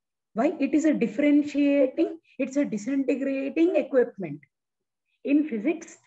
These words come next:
I'm slowly bringing in physics also here. We have what is called as the differential equation. See the words over there? Differential equation.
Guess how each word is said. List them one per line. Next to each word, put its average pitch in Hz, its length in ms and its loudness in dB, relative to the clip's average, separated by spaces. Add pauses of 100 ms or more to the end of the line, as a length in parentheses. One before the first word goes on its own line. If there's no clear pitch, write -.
I'm 233 80 -8
slowly 247 420 0
bringing 220 380 -4
in 220 120 -8
physics 208 480 -6
also 180 320 -2
here. 165 280 0 (340)
We 269 120 4
have 262 200 0
what 294 200 2
is - 120 0
called 208 240 -2
as 196 120 2
the 214 140 -2 (200)
differential 269 720 2
equation. 214 680 -2
See 294 140 -2
the 262 100 0
words 226 400 -4
over 214 260 -6
there? 208 220 -4 (1200)
Differential 285 640 4
equation. 214 680 0